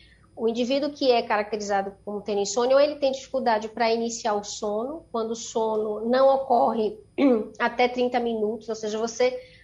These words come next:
pretende dormir ou acha que tá no horário de dormir e deita na cama, e essa latência, esse período pra iniciar o sono é maior do que trinta minutos. Em geral, a latência normal é até vinte,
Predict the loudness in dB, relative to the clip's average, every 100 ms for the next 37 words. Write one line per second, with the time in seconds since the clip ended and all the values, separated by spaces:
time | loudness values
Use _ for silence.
0 | -4 -2 2 4 4 2 0 0 0 0
1 | 0 4 4 4 0 -8 -4 -2 0 2
2 | 2 0 -2 -4 -4 -4 -2 -4 -6 -18
3 | -20 -8 -4 2 4 4 2 0 -2 -2
4 | -2 -2 -2 -4 0 0 2 2 4 4
5 | 4 2 2 0 -6 2 6 6 4 0
6 | -2 0 0 0 -2 -2 -2 -6 -6 -2
7 | -2 -2 -4 -2 -2 0 0 2 0 -4
8 | -12 _ -8 0 0 0 -2 0 0 0
9 | -2 -4 -6 -10 -20 -20 _ _ -2 2
10 | 2 2 2 4 2 2 0 0 -4 -4
11 | -6 -6 -4 -2 -2 -2 -4 -4 -10 -8
12 | -8 -8 -8 -10